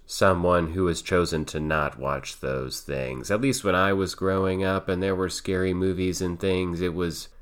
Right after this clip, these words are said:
you know, like a, could be a, there could be, like, a competitive nature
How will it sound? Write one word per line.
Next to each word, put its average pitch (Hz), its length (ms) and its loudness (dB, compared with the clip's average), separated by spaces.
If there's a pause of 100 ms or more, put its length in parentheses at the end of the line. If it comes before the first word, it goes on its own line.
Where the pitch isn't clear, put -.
(160)
you 90 140 0
know, 76 260 2
like 73 220 -2
a, 71 400 0 (380)
could - 160 -10
be 76 180 0
a, 64 240 -4 (240)
there - 80 -16
could - 100 -16
be, 87 160 4
like, 71 140 -2
a 76 80 0
competitive 78 680 -2
nature 73 720 -4